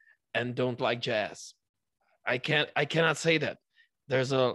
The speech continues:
lot of great music and also a lot of awful music in both of those areas. But I think that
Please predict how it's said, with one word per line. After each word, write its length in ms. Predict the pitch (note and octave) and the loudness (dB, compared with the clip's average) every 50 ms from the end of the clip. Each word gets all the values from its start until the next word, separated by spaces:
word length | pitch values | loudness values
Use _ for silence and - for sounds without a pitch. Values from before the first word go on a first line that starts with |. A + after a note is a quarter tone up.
| - - | -4 -4
lot 220 | - A#2+ B2+ C#3+ | 0 2 2 4
of 100 | C#3+ C3+ | 2 0
great 360 | C3+ D3 C3+ C#3+ D#3 D#3 - | 0 0 2 4 2 2 2
music 440 | C#3+ C#3+ D3 C#3+ C#3 C#3+ D3 D3+ D3+ | 0 -2 0 0 2 2 2 4 4
and 140 | D#3 C3+ C3 | 2 2 4
also 340 | D3 D3+ D3 - D#3+ D3+ E3+ | 2 2 2 2 0 0 2
a 60 | D#3 | 2
lot 160 | C#3+ C#3+ D3+ | 2 4 4
of 80 | D3 - | 2 2
awful 300 | - D#3+ E3+ - E3+ D#3 | 2 0 0 0 -4 -6
music 440 | D3+ C#3+ C#3 C3+ A#2+ B2 A#2 A2 - | -4 -2 -2 -2 -2 -2 -4 -4 -6
in 160 | - B2+ B2 A2 | -8 -8 -8 -4
both 320 | - A#2+ B2+ C3+ - C3+ | 0 0 0 0 0 -2
of 100 | C3 C3 | -6 -4
those 240 | B2 B2+ B2+ B2 - | -4 -4 -4 -4 -4
areas. 580 | - A#2 B2 C3 C#3 B2 F#2 C2 - - - - - - - - - - - _ | -2 0 2 4 4 2 2 0 -6 -14 -18 -20 -20 -20 -20 -20 -20 -20 -18 _
But 400 | C3 B2+ B2+ B2 B2 B2+ - - - _ _ _ _ _ _ _ _ _ _ _ _ _ - - _ _ _ - | 0 2 4 4 4 2 0 -6 -18 _ _ _ _ _ _ _ _ _ _ _ _ _ -20 -20 _ _ _ 0
I 180 | A#2 C3 C#3 | 0 2 2
think 360 | A#2 - C3+ C3 C3 C3+ B2+ B2 | 0 0 0 0 0 0 0 2
that 340 | B2 A#2+ B2 A#2+ A#2+ - | 2 4 4 2 0 -2